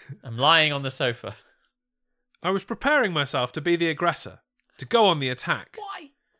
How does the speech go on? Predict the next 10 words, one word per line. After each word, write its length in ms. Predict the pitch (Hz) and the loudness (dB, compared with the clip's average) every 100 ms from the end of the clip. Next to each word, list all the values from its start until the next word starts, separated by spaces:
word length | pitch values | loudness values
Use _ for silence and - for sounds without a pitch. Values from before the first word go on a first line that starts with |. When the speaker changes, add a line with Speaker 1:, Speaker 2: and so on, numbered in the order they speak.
| _ - | _ -14
Speaker 2:
To 80 | |
hopefully 460 | 135 226 240 - 147 | -2 0 0 -4 -4
scare 360 | - - 143 143 | -4 -2 -2 -2
it 140 | 135 | -4
away. 400 | 143 156 104 92 _ - _ _ _ _ _ _ _ _ _ _ _ _ _ _ _ _ _ _ _ _ _ 123 - _ | -4 -4 -4 -10 _ -20 _ _ _ _ _ _ _ _ _ _ _ _ _ _ _ _ _ _ _ _ _ -20 -20 _
Speaker 1:
It's 120 | - | -16
probably 220 | - 240 202 | -6 -4 -4
more 160 | 190 | -6
scared 320 | - 214 190 | -4 -2 0
of, 140 | 180 | 0